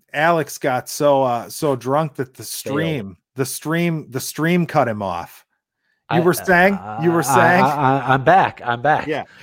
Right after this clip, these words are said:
Speaker 1: You were
Speaker 2: Wow.
Speaker 1: saying what the show has done and will never blah, blah, blah. And then you cut off.
Speaker 2: What, what the show will never do is shy away from the idea of a new scenario involving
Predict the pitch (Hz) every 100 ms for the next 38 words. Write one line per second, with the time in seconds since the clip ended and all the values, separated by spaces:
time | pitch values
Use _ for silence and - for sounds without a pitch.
0 | - 180 202 220 226 196 175 202 - 190
1 | - 196 175 175 127 165 160 156 156 143
2 | 139 139 135 139 131 135 120 123 123 123
3 | 113 104 98 104 92 87 92 92 92 92
4 | - 85 147 160 160 165 180 226 - 254
5 | 240 208 156 151 170 185 127 147 190 151
6 | 113 - 165 165 185 156 131 156 165 -
7 | 139 131 120 123 107 120 139 123 143 135
8 | 131 123 110 107 131 180 - - 143 120
9 | 123 135 151 127 110 113 110 113 104 110
10 | 107 123 127 104 98